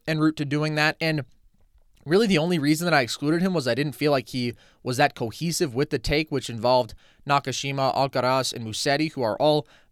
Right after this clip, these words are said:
a little bit younger than him because Korda is in his twenties. Those guys are all teens at this point, although Korda is just twenty on the dot. But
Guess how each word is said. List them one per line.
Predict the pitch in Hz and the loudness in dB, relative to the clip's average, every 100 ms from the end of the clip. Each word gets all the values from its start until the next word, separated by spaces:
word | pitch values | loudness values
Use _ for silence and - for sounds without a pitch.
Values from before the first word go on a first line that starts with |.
| - | -2
a | 190 | 2
little | 247 | 4
bit | 196 | 6
younger | 156 147 143 | 6 4 2
than | 139 | -2
him | 139 | -2
because | 135 131 117 | -4 -6 -6
Korda | - 135 127 - | -4 -4 -2 -2
is | 127 | -4
in | 117 131 | -4 -6
his | 127 - | -6 -8
twenties. | 127 123 117 | -8 -6 -6
Those | 107 117 | -4 -4
guys | 104 113 110 | 0 -2 0
are | 113 | -2
all | 104 | -2
teens | - 143 120 | -4 -8 -8
at | 101 | -8
this | 110 | -8
point, | - 123 | -8 -6
although | 120 113 | -4 -4
Korda | - 147 | -4 -2
is | 120 120 | -2 -4
just | 123 | -8
twenty | - 120 110 | -8 -6 -6
on | |
the | 104 | -4
dot. | 98 180 104 | 2 2 2
But | - 127 | 0 -4